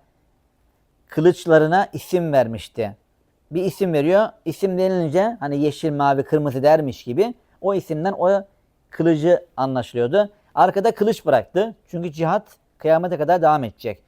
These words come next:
Bu bir azık değildir. "Bunu bırakıyorum, bu çok değerli, bunu satın, parasını yiyin" anlamında değil, "Kullanın." diye. Bir rivayete göre dokuz tane kılıcı vardı, onları bıraktı. Ee, yedi tane zırhı vardı. Ee,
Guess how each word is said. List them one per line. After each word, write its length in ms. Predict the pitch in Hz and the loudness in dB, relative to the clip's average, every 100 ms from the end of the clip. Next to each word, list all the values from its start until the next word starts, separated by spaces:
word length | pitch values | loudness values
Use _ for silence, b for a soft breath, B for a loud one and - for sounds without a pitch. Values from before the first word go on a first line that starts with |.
| _ | _
Bu 100 | 139 | -2
bir 180 | 139 143 | 0 0
azık 280 | 127 135 - | -2 -4 -4
değildir. 420 | 139 139 113 175 - b b | -2 -2 0 -2 -2 b b
"Bunu 200 | 151 160 | -2 2
bırakıyorum, 500 | 156 160 208 208 147 | 4 4 2 0 0
bu 60 | 131 | -2
çok 260 | 151 - | -4 0
değerli, 420 | 151 151 180 160 | 4 6 6 4
bunu 180 | 139 156 | 0 -2
satın, 340 | - 180 175 135 | 2 2 2 2
parasını 400 | 143 143 165 156 | 2 2 0 -2
yiyin" 320 | 180 165 226 _ - | 0 -2 -6 _ -2
anlamında 540 | 139 147 143 139 139 | -2 0 -4 -2 0
değil, 260 | 147 208 214 b b | 2 2 0 b b
"Kullanın." 420 | - 160 160 123 | -2 2 2 0
diye. 240 | 117 165 208 b b b b - | 0 0 0 b b b b 0
Bir 120 | 196 | 4
rivayete 320 | 202 190 180 | 6 6 4
göre 200 | 190 190 | 2 2
dokuz 260 | 175 175 180 | 2 0 2
tane 320 | 180 170 175 - _ _ _ _ _ _ _ _ _ _ _ _ | 2 4 2 -2 _ _ _ _ _ _ _ _ _ _ _ _
kılıcı 340 | - 147 156 165 | -6 -2 0 4
vardı, 200 | 139 127 | 4 4
onları 280 | 143 156 139 | 2 4 6
bıraktı. 500 | 123 - 156 180 202 _ _ _ _ _ _ _ | 4 2 4 4 2 _ _ _ _ _ _ _
Ee, 80 | 127 | 0
yedi 480 | 131 131 127 156 - | 2 2 2 2 4
tane 320 | 175 160 156 | 2 2 0
zırhı 400 | 127 151 147 165 | 2 2 4 4
vardı. 440 | 139 120 123 170 - _ _ _ _ _ _ _ _ _ _ _ - | 6 4 2 -2 -6 _ _ _ _ _ _ _ _ _ _ _ -4
Ee, 800 | 127 127 127 127 127 127 127 | 0 2 2 2 4 4 4